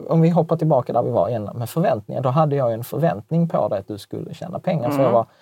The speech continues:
Speaker 1: jag,
Speaker 2: Mm.
Speaker 1: jag applicerade mitt e-, jag projicerade mig själv på dig.
Speaker 2: Mm.
Speaker 1: Men sen in-, stora insikter var ju nu när jag läste den här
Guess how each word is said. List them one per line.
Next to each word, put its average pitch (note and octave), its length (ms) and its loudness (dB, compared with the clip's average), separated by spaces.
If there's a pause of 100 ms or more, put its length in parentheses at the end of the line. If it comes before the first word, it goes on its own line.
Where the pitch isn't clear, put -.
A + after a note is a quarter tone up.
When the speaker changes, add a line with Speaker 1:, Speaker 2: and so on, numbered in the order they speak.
(140)
Speaker 1:
jag, D3+ 140 4
Speaker 2:
Mm. C3+ 140 0
Speaker 1:
jag C3+ 220 2
applicerade C3 840 0
mitt B2 240 -4
e-, B2+ 340 0
jag C3 120 -4
projicerade C#3+ 520 2
mig G2 140 -2
själv - 260 -2 (100)
på F#2 200 -2
dig. - 300 -2 (240)
Speaker 2:
Mm. D#3+ 200 -4 (460)
Speaker 1:
Men E3 120 4
sen D#3+ 300 2
in-, F3+ 280 -2
stora D#3 380 0
insikter D#3+ 440 -2
var F#3 80 2
ju D#3+ 60 2
nu D3 100 0
när B2+ 200 0
jag C3 220 0
läste C3+ 260 -2
den C3+ 60 -4
här A#2 60 0